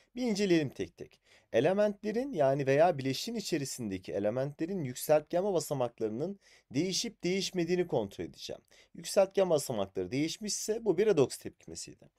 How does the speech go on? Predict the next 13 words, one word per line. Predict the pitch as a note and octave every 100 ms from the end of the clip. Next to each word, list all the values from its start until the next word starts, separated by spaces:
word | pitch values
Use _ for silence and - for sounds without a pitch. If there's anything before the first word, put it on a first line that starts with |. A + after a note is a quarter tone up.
| - - _
Buradaki | C#3+ G3+ A3+ A3 D3
çinko | - A#3 G#3 B3+
sıfır | - A3+ - G#2+
yüklü. | F#2 - - - _ _ _
Potasyum | - B2+ F#3 G3 - G3
bir | F3
A | F#3+ E3+
grubunda | C3 A2+ G2+ F#2+ D#2+
artı | A2 C3+ - D#3+
bir, | G3
hidrojen | D#3+ C#3+ C#3+ B2 A2+ F2
artı | - G2 B2 - E3
bir, | F#3 -